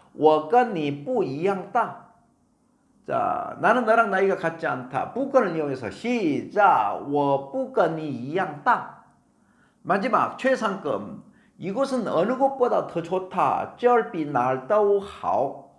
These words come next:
자, 비교문 암기 열한 개가 이처럼 중요합니다.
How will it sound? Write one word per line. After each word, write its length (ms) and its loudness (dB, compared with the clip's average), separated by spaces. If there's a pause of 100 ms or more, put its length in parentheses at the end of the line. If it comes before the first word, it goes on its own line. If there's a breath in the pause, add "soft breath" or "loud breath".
(1400 soft breath)
자, 340 -6
비교문 400 4
암기 580 0
열한 360 0
개가 220 -2
이처럼 440 -8
중요합니다. 880 -8